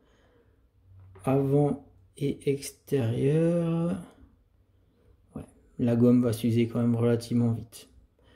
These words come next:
Par contre, hein, elles ont été malmenées sur le terrain et qu'on, on voit qu'il n'y a pas de décollement au niveau de la semelle, qu'il n'y a pas de décollement au niveau du mesh.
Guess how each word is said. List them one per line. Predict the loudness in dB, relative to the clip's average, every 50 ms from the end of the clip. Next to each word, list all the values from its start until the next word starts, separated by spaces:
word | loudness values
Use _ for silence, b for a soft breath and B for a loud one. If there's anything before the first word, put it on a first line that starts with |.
| _ _ _ -10
Par | -6 0
contre, | 2 4 4 4 4
hein, | 4 4
elles | 4 2 2
ont | 0
été | 0 2 2
malmenées | 4 4 4 6 6 6 6 4 4 4 2 0
sur | 0 0 0
le | 0 0 0
terrain | -2 -2 0 0 0 0
et | -2 -4
qu'on, | -6 -4 -4 -2 -2 -2
on | -2 0
voit | 2 2 2 2
qu'il | 0 -4
n'y | -4 0
a |
pas | 0 0 2
de | 2
décollement | 2 2 2 2 2 4 6 6 6 6
au | 4
niveau | 4 2 2 2 2
de | 0
la | 0 -2 -2
semelle, | -2 -2 0 0 0 0 -2 -6 -10 -14 _ _ _ _ _ _ _ _ _ _ _ _ _
qu'il | -12 -10
n'y | -4
a | 0
pas | 0 2
de | 4
décollement | 4 2 2 4 2 4 4 6 6 6
au | 6
niveau | 6 4 4 4 2
du | 2 2 0
mesh. | -2 -2 -6 -12 -12 -14 -14 -16